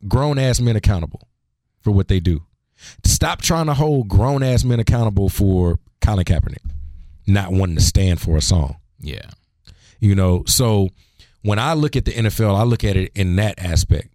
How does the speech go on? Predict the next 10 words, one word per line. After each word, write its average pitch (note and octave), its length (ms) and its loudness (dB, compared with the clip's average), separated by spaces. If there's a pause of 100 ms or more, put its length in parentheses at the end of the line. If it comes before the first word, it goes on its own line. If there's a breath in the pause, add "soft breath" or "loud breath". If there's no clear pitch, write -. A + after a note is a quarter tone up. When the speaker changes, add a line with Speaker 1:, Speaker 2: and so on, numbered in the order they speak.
(160)
Speaker 1:
of, D#2+ 480 -2 (1080)
I F#2+ 100 0
don't A2+ 240 0
think A#2 220 -2
I A#2 80 0
wanna C#3 320 0
do G#2+ 180 0
the E2 80 -4
Super - 280 -2
Bowl. - 380 -6